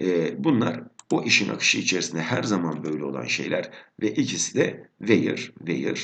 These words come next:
olacak. Üçe bakıyorum. His family, onun ailesi, move var, taşınmak, to Singapore when he was three. Üç yaşındayken Singapur'a taşındı. Virgülü atmış. Arkadan ne geliyor diye bağlıyor, bakıyorum.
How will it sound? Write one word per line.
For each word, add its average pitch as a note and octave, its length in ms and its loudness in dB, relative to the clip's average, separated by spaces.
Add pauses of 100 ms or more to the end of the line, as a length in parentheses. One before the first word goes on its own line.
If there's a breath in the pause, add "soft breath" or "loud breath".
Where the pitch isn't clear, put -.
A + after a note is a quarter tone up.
(200)
olacak. - 460 -4 (800)
Üçe D#3 240 6
bakıyorum. F#2+ 560 -2 (560 loud breath)
His - 160 0
family, G#2 260 4
onun G#2+ 420 2
ailesi, G2 680 2 (540)
move D3+ 360 4
var, - 220 -4
taşınmak, A2 580 2
to A#2 120 -2
Singapore F#2 760 0 (280)
when B2+ 260 0
he A2 120 0
was - 380 0
three. E2 240 -2
Üç - 240 0
yaşındayken E2+ 680 -2 (180 loud breath)
Singapur'a F2+ 560 -2
taşındı. D#2 440 -2
Virgülü E3+ 420 2
atmış. - 520 0 (180)
Arkadan D#3 480 0
ne C#3+ 80 4
geliyor F#2 340 2
diye E2+ 200 -2
bağlıyor, D#2 420 -4
bakıyorum. F#2+ 640 -4